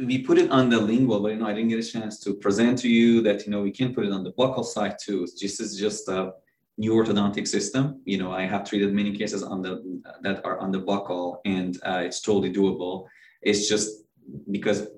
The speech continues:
it's more popular to be aesthetic, you know, we put it on the lingual side. As far as oral hygiene, I think one of the things when I talk to the moms and I say, "Okay, this is, uh, the system, you know, the patient can, e-,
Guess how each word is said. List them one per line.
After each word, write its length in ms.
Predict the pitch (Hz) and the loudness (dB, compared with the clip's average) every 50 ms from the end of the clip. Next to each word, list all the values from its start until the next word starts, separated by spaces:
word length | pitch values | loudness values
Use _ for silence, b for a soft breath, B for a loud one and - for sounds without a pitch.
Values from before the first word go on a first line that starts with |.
| _ _ - | _ _ -10
it's 160 | 110 107 - | -8 -6 -2
more 180 | 110 107 104 101 | 0 0 2 2
popular 400 | 107 104 104 107 - 101 101 101 | 2 0 0 0 0 -2 -2 0
to 120 | - 104 95 | 0 -2 0
be 140 | 98 98 98 | 2 2 0
aesthetic, 480 | 95 - - 123 127 107 104 98 - | 0 0 0 0 2 2 2 0 0
you 60 | - | -2
know, 80 | 95 95 | -4 -4
we 100 | 92 90 | -4 -6
put 180 | - - 101 98 | -4 -4 -2 -2
it 100 | 92 - | -2 -4
on 160 | - 92 90 | -6 -8 -8
the 80 | 90 | -8
lingual 380 | 90 92 101 101 98 90 - - | -6 -2 -2 0 0 -2 -4 -6
side. 260 | - - - - - - _ B B B B B B B | -10 -10 -10 -12 -12 -14 _ B B B B B B B
As 200 | - 110 117 - | -2 0 0 2
far 120 | - 151 147 | 2 4 4
as 100 | 135 131 | 4 4
oral 320 | - 113 120 131 135 135 | 4 4 4 4 4 4
hygiene, 640 | 123 127 127 127 123 120 127 123 123 123 120 120 - - _ _ _ _ _ _ _ _ _ _ _ _ _ _ _ - - | 4 2 2 2 2 0 0 -2 -2 -2 -2 -4 -6 -10 _ _ _ _ _ _ _ _ _ _ _ _ _ _ _ -8 -6
I 60 | 113 | -2
think 180 | - 127 127 | 2 4 4
one 100 | 123 131 | 6 6
of 120 | 135 131 - | 4 4 2
the 80 | 113 | 0
things 200 | 110 117 113 104 | 0 0 0 0
when 140 | 101 107 107 | 0 0 -2
I 80 | 107 98 | -2 -4
talk 280 | - 107 107 107 - - | -4 -4 -4 -4 -4 -4
to 40 | 104 | -2
the 80 | 110 | 2
moms 440 | 107 101 98 92 95 101 113 113 104 | 2 2 2 2 0 0 0 -2 -2
and 120 | 98 95 | -2 -4
I 60 | 92 - | -6 -8
say, 160 | - - 104 | -8 -6 -6
"Okay, 340 | - - 95 98 95 92 92 | -6 -2 0 0 0 0 -2
this 180 | 92 - - | -8 -12 -12
is, 240 | 95 92 90 90 87 _ _ b b b b b b b _ - - - 90 | -12 -12 -12 -12 -14 _ _ b b b b b b b _ -20 -20 -14 -10
uh, 460 | 90 90 87 87 87 87 87 85 82 - - - - - | -8 -6 -6 -4 -4 -4 -4 -6 -8 -12 -14 -16 -16 -12
the 100 | 95 87 | -10 -8
system, 480 | - - 104 98 - - 110 107 101 98 | -6 -4 -4 -2 -4 -2 -2 -2 0 0
you 60 | 95 | 0
know, 120 | 95 92 | 0 -2
the 80 | 90 90 | -4 -2
patient 320 | - 101 101 - 104 98 | -2 0 0 0 -2 -4
can, 120 | - 95 92 | -4 -4 -4
e-, 180 | 95 95 90 | -4 -6 -8